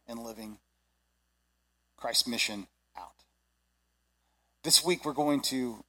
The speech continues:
um, at this time we're gonna take communion together. And at the end of your rows, you've got these little, um, prepackaged communion. I wanna give you a little pro tip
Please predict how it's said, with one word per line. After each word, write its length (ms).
um, 340
at 80
this 140
time 160
we're 60
gonna 120
take 240
communion 520
together. 400
And 160
at 80
the 60
end 120
of 80
your 120
rows, 420
you've 160
got 340
these 240
little, 420
um, 420
prepackaged 600
communion. 500
I 60
wanna 180
give 160
you 80
a 20
little 120
pro 260
tip 240